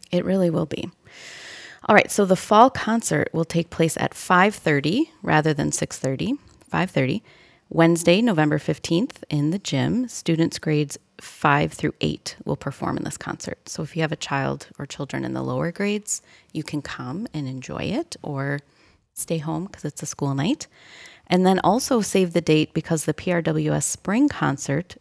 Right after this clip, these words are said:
is going to be Friday, April nineteenth at six thirty at the Westby Area Performing Arts Center. Students grades four through eight will perform in that concert. And we've been doing that the last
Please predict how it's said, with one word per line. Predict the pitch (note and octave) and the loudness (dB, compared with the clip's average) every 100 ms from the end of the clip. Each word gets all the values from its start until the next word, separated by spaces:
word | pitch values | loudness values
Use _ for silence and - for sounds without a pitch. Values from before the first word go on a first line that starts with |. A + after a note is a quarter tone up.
| - | -4
is | D3+ | -2
going | D3+ D3+ D3+ | 0 0 0
to | - | -2
be | D3 D3 | -2 -4
Friday, | - - D3+ E3 E3+ E3 | -4 -4 0 0 0 -2
April | D#3 D#3 - C#3+ | -2 -4 -2 -2
nineteenth | C#3 C#3+ F#3 - - D#3+ D3 C4 - _ - - _ | -2 -2 -4 -6 -6 -2 0 -2 -10 _ -20 -20 _
at | C3 - | -2 0
six | - C#4 - | 0 0 -2
thirty | - F#3 F3 F3 E3+ _ _ _ - | 0 0 2 -2 -4 _ _ _ -6
at | D3+ | -4
the | D3 | 0
Westby | C#3+ D#3 - E3+ D#3+ | 0 0 0 -2 0
Area | D3 C#3+ C#3+ | 0 0 0
Performing | - C#3+ C3+ C3 - | -4 -4 -4 -4 -2
Arts | F3+ G3+ | -2 -2
Center. | - E3 D#3 E3 E3 - - _ - | -2 -2 0 0 -2 -4 -20 _ -16
Students | - - E3 D#3+ - | -4 0 2 2 -2
grades | - C#3+ C3+ - | -2 0 0 -4
four | - - F3+ G3 | -12 -6 -2 0
through | - D#3 - | -2 -6 -4
eight | A#2 - _ | -6 -8 _
will | D#3+ | -8
perform | - D#3 - C#3+ C#3 | -4 -6 -2 -2 -2
in | C3+ | -2
that | C3+ - | -4 -4
concert. | - B2 - A#2+ - - - - - _ | -4 -6 -4 -6 -6 -14 -20 -20 -20 _
And | E3 F3 F3 - | -2 0 -2 -2
we've | F#3+ F#3+ | -4 -4
been | G3+ | -4
doing | A3+ F#4+ | -2 0
that | G3+ D3+ - | 0 -2 -6
the | D#3 | -4
last | D3 C#3+ - - | -2 -2 -4 -12